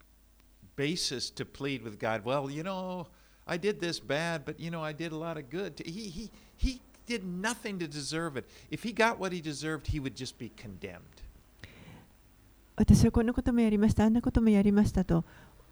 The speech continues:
Speaker 2: 良い行いもやったかもしれませんけれども、それを、で、神をなだめることはできません。もう彼がやったこと、彼のその裁きというのは、えー、有罪ということになります。
Speaker 1: And then,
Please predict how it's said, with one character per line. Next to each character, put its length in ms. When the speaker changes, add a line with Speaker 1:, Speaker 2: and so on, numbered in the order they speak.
Speaker 2:
良 120
い 60
行 200
い 160
も 80
や 100
っ 40
た 140
か 100
も 120
し 120
れ 80
ま 120
せ 160
ん 80
け 80
れ 100
ど 80
も、 100
そ 140
れ 160
を、 180
で、 300
神 300
を 80
な 120
だ 120
め 120
る 80
こ 120
と 100
は 120
で 120
き 120
ま 120
せ 180
ん。 120
も 220
う 40
彼 260
が 220
や 120
っ 20
た 200
こ 140
と、 260
彼 260
の 300
そ 160
の 500
裁 300
き 140
と 100
い 160
う 60
の 160
は、 200
え 300
ー、 60
有 160
罪 260
と 140
い 100
う 60
こ 140
と 100
に 120
な 80
り 120
ま 160
す。 240
Speaker 1:
And 160
then, 240